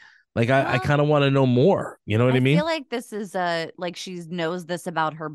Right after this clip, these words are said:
Speaker 2: body thing, because if she's only having an orgasm anally,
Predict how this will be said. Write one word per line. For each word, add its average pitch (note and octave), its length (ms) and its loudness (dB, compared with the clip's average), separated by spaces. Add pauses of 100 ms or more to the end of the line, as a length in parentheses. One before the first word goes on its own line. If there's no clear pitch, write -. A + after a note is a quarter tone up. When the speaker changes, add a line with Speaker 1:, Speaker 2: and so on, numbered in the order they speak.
(320)
Speaker 2:
body D#3 600 0 (100)
thing, B2+ 360 -8
because D3+ 440 -8
if D#3 100 -8
she's F3 440 -10 (100)
only C#4 300 -4
having D#3+ 420 -2
an D3 80 -8
orgasm D#3 720 -8 (100)
anally, G3+ 600 -8